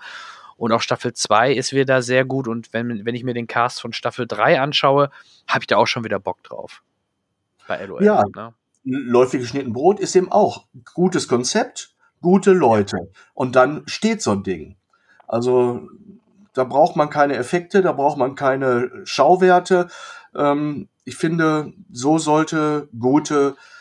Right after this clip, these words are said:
Speaker 2: Filmunterhaltung, egal ob Bildschirm oder Kino, ähm, sein. Das Zentrum muss eine gute Story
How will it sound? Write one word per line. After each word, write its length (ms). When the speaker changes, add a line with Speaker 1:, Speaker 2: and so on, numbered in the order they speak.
Speaker 2:
Filmunterhaltung, 1500
egal 340
ob 140
Bildschirm 480
oder 180
Kino, 440
ähm, 320
sein. 500
Das 220
Zentrum 440
muss 260
eine 100
gute 240
Story 520